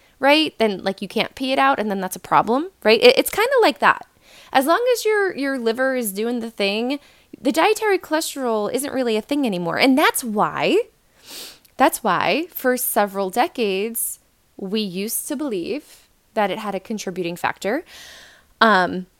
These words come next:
and everybody told us not to eat eggs. "Don't eat eggs. They're really high in cholesterol. They're bad for you." <laughs> And now we know better. And eggs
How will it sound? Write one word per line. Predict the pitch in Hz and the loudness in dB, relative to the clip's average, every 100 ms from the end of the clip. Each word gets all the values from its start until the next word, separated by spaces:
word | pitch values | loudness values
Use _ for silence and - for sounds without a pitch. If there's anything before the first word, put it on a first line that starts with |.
| _ _ _ _ | _ _ _ _
and | 233 226 220 226 220 220 196 - _ - | 4 4 4 4 2 -2 -4 -10 _ 2
everybody | 330 339 294 302 | 4 4 4 2
told | 302 311 294 | 2 0 0
us | 294 | 2
not | 277 254 | 4 4
to | - - | 0 -4
eat | 247 - | -2 0
eggs. | 165 - - - - - _ _ _ _ _ - | 0 -2 -6 -4 -6 -12 _ _ _ _ _ 2
"Don't | 302 339 - | 4 4 2
eat | 302 320 - - | 2 2 2 2
eggs. | 233 160 - 190 - | 4 2 -2 -8 -4
They're | 208 | -2
really | 233 330 330 | 0 2 2
high | 294 302 | 2 2
in | 294 294 | 2 0
cholesterol. | 277 269 - 208 156 170 | 2 2 2 -2 -2 0
They're | 254 294 | 2 2
bad | 254 240 | 2 2
for | - 170 | 0 -6
you." | 123 95 220 - - | -4 -4 -6 -8 -10
<laughs> | 262 - | -12 -8
And | 262 202 | -6 -6
now | 269 370 190 214 | -6 -2 -2 -2
we | 220 247 | -2 -2
know | 330 | -2
better. | 302 185 175 101 - | -2 -2 0 -2 4
And | 247 254 - - | 4 4 0 2
eggs | 254 269 | 4 4